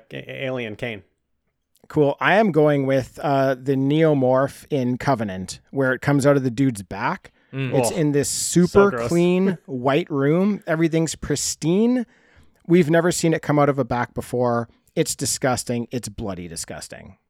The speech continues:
Speaker 3: Yeah, yeah.
Speaker 2: Most underrated film, Dean.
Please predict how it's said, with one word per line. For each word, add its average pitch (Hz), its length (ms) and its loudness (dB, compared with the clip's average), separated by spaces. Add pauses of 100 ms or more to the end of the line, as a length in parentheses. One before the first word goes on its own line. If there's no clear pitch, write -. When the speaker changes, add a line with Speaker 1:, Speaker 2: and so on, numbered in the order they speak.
Speaker 3:
Yeah, 90 280 -10 (260)
yeah. 85 240 -20 (920)
Speaker 2:
Most 156 340 2
underrated 160 480 4
film, 139 560 0
Dean. 90 380 -8